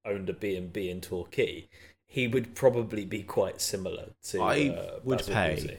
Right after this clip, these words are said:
Speaker 2: good money to watch Tony Stark hit an Iron Man suit with a stick.
Speaker 1: <laughs> Yes. Yeah.
Speaker 2: Obviously, there's a great interview with John Cleese talking about finding the right stick for that.
Speaker 1: Oh, really?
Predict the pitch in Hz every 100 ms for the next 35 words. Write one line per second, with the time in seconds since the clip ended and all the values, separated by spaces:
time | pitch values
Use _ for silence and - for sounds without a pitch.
0 | - - - 117 110 107 92 80 78 -
1 | _ - 95 87 - - - - _ -
2 | 104 95 - 92 80 - - - - -
3 | 95 92 85 85 - 87 82 - 92 87
4 | - - - - - - 156 196 190 156
5 | - 156 151 - 160 170 - 165 143 -
6 | - - - - - - - - - -
7 | - - - 226 226 214 165 104 92 87
8 | - - 151 147 135 127 113 127 123 123
9 | 110 107 98 98 - 104 95 - 104 -
10 | 95 87 - - 98 98 98 95 95 92
11 | 95 - - - 110 - - 120 151 -
12 | 123 110 123 98